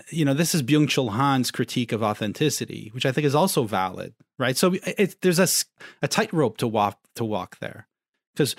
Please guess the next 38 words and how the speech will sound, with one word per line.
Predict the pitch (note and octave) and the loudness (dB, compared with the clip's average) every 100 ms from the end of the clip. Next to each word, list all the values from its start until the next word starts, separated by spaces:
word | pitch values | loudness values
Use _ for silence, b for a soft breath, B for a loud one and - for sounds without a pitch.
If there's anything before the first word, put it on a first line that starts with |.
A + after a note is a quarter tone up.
| B B | B B
one | D#3 D3 G3+ A3 G3+ | -2 4 6 6 4
can | - E3 | 4 2
try | D3+ - D#3 D#3 D#3+ | 2 2 2 4 2
to, | - - C3 B2+ B2 G#2+ | 0 -2 0 0 -2 -6
you | A2+ D#3 | -8 -4
know, | C3 | -4
you | D3 D3 | -2 -2
can | D#3 | -2
say, | - F3 D#3 | 0 2 2
"Well, | D3+ D3 | 2 0
who | A#3 B3 | 2 2
am | F#3 | 4
I | D#3 D3+ C3 | 4 2 0
to | - | -2
do | A#2 A2+ | -4 -4
that?" | G#2 F#2 F2 - _ _ _ _ _ - | -4 -6 -8 -16 _ _ _ _ _ -4
But | E3 D3 | -4 2
the | F#3 | 2
"that" | E3 G3+ G#3 E3+ - | 4 2 2 0 0
might | D#3+ E3 | 0 0
be | E3+ | 0
something | D3+ E3+ D#3 D#3+ | 0 0 2 0
that | C#3 C3 | 0 -2
completely | E3 - G#3 D#3+ | -4 -2 -2 -2
slots | - - C#3 D3 - | -4 0 2 2 0
into | C3+ C3 | -4 -4
the | A#2 | -4
structure | - - B2 - - G#2 G2+ | -4 -2 -2 -2 -4 -4 -4
of | G2 G#2 - - _ | -6 -8 -12 -20 _
homogenizing | - A#2 A2 A2 A2+ G#2 G#2 A2 G2 | -4 0 0 0 -2 -2 -4 -4 -6
conformity | G2 - B2 A#2 F#2 F#2+ | -8 -4 -4 -4 -6 -10
as | F2+ G2 | -10 -6
well. | A2 - - _ - | -6 -6 -10 _ -12
Like, | E2+ - - B B B | -12 -12 -18 B B B
and | D3 D#3+ | 0 2
then | E3+ | 4
you, | D#3+ D#3 D3 C3+ A2+ _ - | 4 4 2 -2 -8 _ -4
um, | A#2+ G#2+ F#2+ | -2 -2 -4